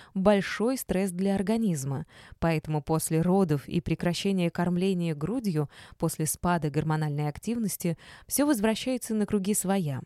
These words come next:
и возраст зрелой мамы все же дает о себе знать. Хотя мама после тридцати пяти —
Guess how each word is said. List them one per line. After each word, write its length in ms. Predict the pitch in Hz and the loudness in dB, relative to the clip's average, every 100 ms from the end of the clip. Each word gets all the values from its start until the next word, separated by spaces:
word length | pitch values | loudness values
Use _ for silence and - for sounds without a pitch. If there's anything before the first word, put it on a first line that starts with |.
| - - | -14 -2
и 180 | 180 | 0
возраст 540 | 156 175 214 156 147 - | 4 4 2 0 -4 -2
зрелой 480 | 160 143 156 185 254 | -2 2 2 2 2
мамы 360 | 208 151 139 147 - - | 0 0 -2 -6 -10 -18
все 220 | - - 151 | -8 -4 -2
же 120 | 170 | 0
дает 320 | 214 180 156 | 0 0 -2
о 60 | 160 | -4
себе 260 | 170 185 | -2 -2
знать. 400 | 165 143 139 - _ - | -2 -6 -10 -16 _ -2
Хотя 340 | 196 - 202 - | 0 2 0 2
мама 400 | 196 220 175 143 | 0 2 0 0
после 320 | 160 - 165 | -2 0 -2
тридцати 520 | 170 180 220 214 147 | 0 0 0 -2 -2
пяти — 420 | - 160 269 277 | -2 -2 -2 -4